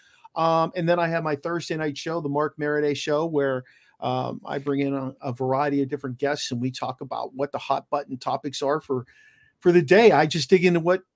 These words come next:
what goes on in sp-, the, the, the best part about sports is things change by the minute. Who would have thought that, that L S U would have got whacked like that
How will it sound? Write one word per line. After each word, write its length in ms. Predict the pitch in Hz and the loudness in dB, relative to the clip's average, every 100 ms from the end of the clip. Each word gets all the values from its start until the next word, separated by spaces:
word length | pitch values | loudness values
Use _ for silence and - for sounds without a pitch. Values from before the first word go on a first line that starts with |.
| _ | _
what 200 | 151 196 | -4 0
goes 180 | 220 202 | 2 2
on 120 | 196 | 0
in 60 | 175 | -2
sp-, 160 | - | -4
the, 120 | 214 226 | -2 -2
the, 300 | 214 240 180 | -2 -6 -6
the 60 | 208 | -6
best 280 | 277 - - | -6 -6 2
part 200 | 302 226 | 4 6
about 260 | 202 175 | 4 2
sports 440 | - 202 202 190 190 | 0 2 2 2 0
is 340 | 175 170 - - _ _ _ _ _ _ _ | 2 0 -4 -14 _ _ _ _ _ _ _
things 220 | 226 202 | 2 2
change 480 | - 214 175 139 127 139 135 - | 0 0 2 0 -4 -8 -10 -2
by 160 | 156 | 0
the 80 | 170 | 0
minute. 360 | 156 151 120 107 | 0 -2 -4 -4
Who 120 | 233 | -2
would 80 | 254 | -2
have 120 | 214 | -4
thought 280 | 226 190 185 | 0 0 0
that, 260 | 160 135 - - _ - - - _ _ - | -2 -2 -6 -20 _ -20 -20 -20 _ _ -2
that 140 | 151 | 2
L 160 | 170 190 | 4 4
S 160 | - | 2
U 80 | 196 | 0
would 100 | 175 | 0
have 80 | 143 | 0
got 180 | 143 143 | -2 -2
whacked 340 | 139 160 - | 0 0 -2
like 220 | 135 127 139 | -8 -8 -6
that 280 | 131 131 | -6 -6